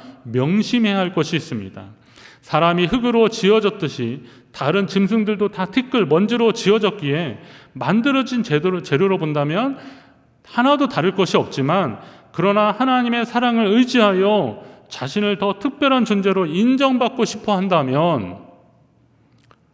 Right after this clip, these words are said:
생물을 생명이라고 번역할 정도로 인정받고 싶어 한다면 그 값을 해야 되는 거죠. 그건 뭐겠어요? 다른 것에,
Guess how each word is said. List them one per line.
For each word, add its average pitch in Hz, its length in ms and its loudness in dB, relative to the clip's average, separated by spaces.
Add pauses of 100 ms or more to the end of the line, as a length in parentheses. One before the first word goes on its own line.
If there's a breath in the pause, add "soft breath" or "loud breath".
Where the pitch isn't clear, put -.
(540)
생물을 196 600 -2
생명이라고 185 640 -2
번역할 131 500 -4
정도로 120 520 -4
인정받고 202 600 0
싶어 - 260 -6
한다면 120 680 -4 (760 soft breath)
그 202 300 -2
값을 - 380 -10
해야 165 180 -8
되는 101 220 -12
거죠. 92 280 -20 (380)
그건 120 180 -4
뭐겠어요? 107 520 -12 (1500 soft breath)
다른 143 480 -8
것에, 113 520 -8